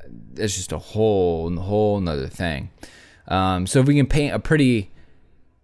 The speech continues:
interesting picture here, Dan, uh, Z-, Real Madrid did it with Zinedine Zidane, right? They took him from the U twenty, your U twenty-three, U twenty-one coach, made him the interim head coach,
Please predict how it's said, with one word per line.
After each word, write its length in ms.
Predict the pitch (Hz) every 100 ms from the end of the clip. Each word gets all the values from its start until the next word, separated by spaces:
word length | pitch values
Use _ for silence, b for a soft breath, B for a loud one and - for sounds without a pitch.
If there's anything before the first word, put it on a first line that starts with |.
| -
interesting 460 | 135 131 - 107
picture 300 | 120 107 -
here, 180 | 87 90
Dan, 420 | 87 90 90 95 - b b b b _
uh, 420 | 90 87 87 82 - 98
Z-, 400 | 98 - 90 - _ _ _ - -
Real 260 | 123 139
Madrid 340 | 147 123 120 107
did 140 | 113
it 20 |
with 120 | 98
Zinedine 440 | 95 110 110 104 101
Zidane, 480 | 95 85 67 104 98 _ _ _
right? 340 | 76 98 113 - _ _ _
They 120 | 104 95
took 220 | 120 120
him 140 | 123
from 160 | 110 101
the 80 | 92
U 220 | 98 120
twenty, 560 | - 123 120 117 117 -
your 120 | 98
U 260 | 101 107 110
twenty-three, 460 | 127 117 - 110
U 160 | 107 104
twenty-one 460 | 120 117 113 98
coach, 420 | 92 101 95 - b b b b b -
made 200 | 101 123
him 100 | 123
the 140 | 107
interim 260 | 107 104 101
head 200 | 92 -
coach, 520 | 95 90 85 -